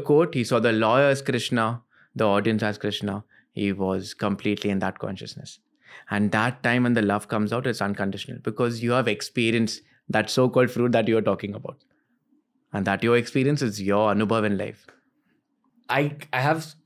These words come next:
Speaker 2: like, four or five questions.
Speaker 1: Yep.
Speaker 2: I don't know which one to ask. <laughs>
Speaker 1: <laughs>
Speaker 2: This, this has been a slightly heavy podcast for me. Like, I don't know if I'll be able to do a second episode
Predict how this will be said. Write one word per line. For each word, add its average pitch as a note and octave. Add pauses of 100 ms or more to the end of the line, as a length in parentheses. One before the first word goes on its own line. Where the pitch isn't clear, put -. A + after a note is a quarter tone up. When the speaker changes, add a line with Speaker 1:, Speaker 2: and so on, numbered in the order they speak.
Speaker 2:
like, C#3
four D3
or E3
five D#3
questions. E3
Speaker 1:
Yep. A2
Speaker 2:
I C#3
don't D3
know D#3
which C3
one A#2
to G#2
ask. E2
<laughs> -
Speaker 1:
<laughs> E3+
Speaker 2:
This, F3
this D#3
has G3
been G#3 (960)
a A3
slightly A#3
heavy E3+
podcast B2
for -
me. - (320)
Like, D3
I D#3+
don't G3
know E3
if E3
I'll D#3+
be D3+
able C3+
to C#3
do A#2+
a A#2+
second G#2
episode -